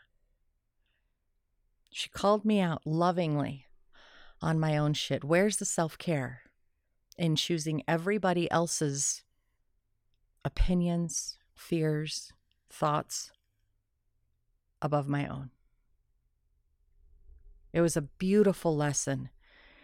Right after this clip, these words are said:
And when I step back and when I apply that lesson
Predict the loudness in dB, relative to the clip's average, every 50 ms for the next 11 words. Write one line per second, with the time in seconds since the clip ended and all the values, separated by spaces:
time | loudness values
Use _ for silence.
0 | -20 -20 -20 -8 0 4 4 6 6 6 4 4 2 2 0 0 0 0 -2 -2
1 | -2 _ -2 -2 -2 -2 -4 -8 -12 -20 -20 _ _ _ _ -20 -20 -20 -12 -4
2 | 0 2 2 2 2 2 2 2 0 2 2 2 2 2 2 2 2 0 2 0
3 | 0 0 -2 -2 -2 -2 0 0 -2 -2